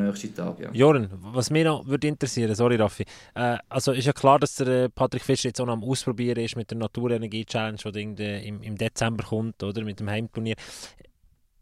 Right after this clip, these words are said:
Speaker 2: Wo, äh, die heutigen Coaches, oder viele heutige Coaches, die Sportchefs, also die neue Generation, die nachkommt, die sagen immer wieder, du hörst es, wenn, mit, wenn du dich, äh, ja, im Austausch mit ihnen,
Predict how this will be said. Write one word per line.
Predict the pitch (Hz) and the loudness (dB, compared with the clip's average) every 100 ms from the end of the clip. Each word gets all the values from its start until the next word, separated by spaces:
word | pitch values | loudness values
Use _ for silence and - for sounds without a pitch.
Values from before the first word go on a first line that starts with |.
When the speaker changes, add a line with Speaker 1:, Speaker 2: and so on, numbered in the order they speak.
| _ _ _ - | _ _ _ -12
Speaker 2:
Wo, | 127 135 _ _ - | -8 -8 _ _ -14
äh, | - 135 | -4 -2
die | 131 143 | 2 6
heutigen | 190 - 180 170 | 6 4 -2 4
Coaches, | 143 123 - 110 | 4 4 0 -6
oder | 113 | -4
viele | 147 156 151 | -2 -2 -2
heutige | 156 147 123 | -4 -6 -8
Coaches, | 117 139 143 127 | 0 0 0 -6
die | 117 | -8
Sportchefs, | - 127 139 - 127 | -2 -2 0 -2 -4
also | - 117 | -6 -6
die | 117 113 | -6 -4
neue | 117 123 | -2 -2
Generation, | 120 117 117 - 123 | -4 -4 -4 -4 -4
die | 123 | -2
nachkommt, | 117 123 113 117 - | -2 -2 -4 -6 -2
die | 127 131 92 85 92 | 0 0 -2 -14 -18
sagen | - 127 117 | -4 -4 -2
immer | 123 170 151 | 0 2 2
wieder, | 135 147 | 2 0
du | 135 - | -4 -2
hörst | 127 135 131 | 2 2 0
es, | 123 | -6
wenn, | 113 | -8
mit, | 113 - - - | -8 -12 -18 -10
wenn | 117 | -8
du | |
dich, | 113 123 - | -6 -8 -6
äh, | 117 110 107 107 110 | -6 -4 -4 -4 -4
ja, | 113 | -4
im | 117 | -2
Austausch | 135 - 139 | -4 -2 -4
mit | 127 | -2
ihnen, | 120 123 | -2 -4